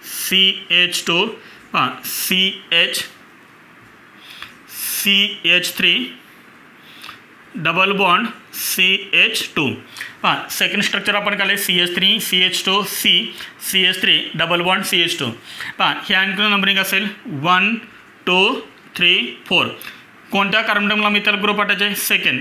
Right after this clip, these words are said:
त्यामुळे आपण इथे काय लिहूया? टू methyl. पुढे Main chain, Main चेनमध्ये कार्बन ॲटम किती आहेत? Four. Therefore, word root is but. पुढे काय येणार? ईएनई.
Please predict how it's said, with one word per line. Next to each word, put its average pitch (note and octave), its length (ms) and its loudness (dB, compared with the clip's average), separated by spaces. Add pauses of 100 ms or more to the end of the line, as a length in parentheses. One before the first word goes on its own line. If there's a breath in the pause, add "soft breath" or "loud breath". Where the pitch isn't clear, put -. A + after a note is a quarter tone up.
(160)
त्यामुळे F3+ 220 0
आपण F#3 180 0
इथे F#3+ 160 0
काय G3 140 0
लिहूया? F#3+ 240 2 (400)
टू F#3 280 0 (260)
methyl. E3+ 360 0
पुढे C#3 460 -2 (360 loud breath)
Main F#3+ 360 2
chain, F#3+ 280 0 (540)
Main F#3+ 240 0
चेनमध्ये G3+ 440 0
कार्बन F#3+ 400 -2
ॲटम G3+ 160 0
किती G3 120 0
आहेत? G3+ 220 -4
Four. E3+ 240 2 (500 loud breath)
Therefore, F#3+ 400 2
word E3+ 420 0
root F#3 160 2
is G3 500 -2
but. F3 260 2 (220)
पुढे F#3 180 2
काय G3 120 0
येणार? G#3 160 2 (380 loud breath)
ईएनई. F#3 520 2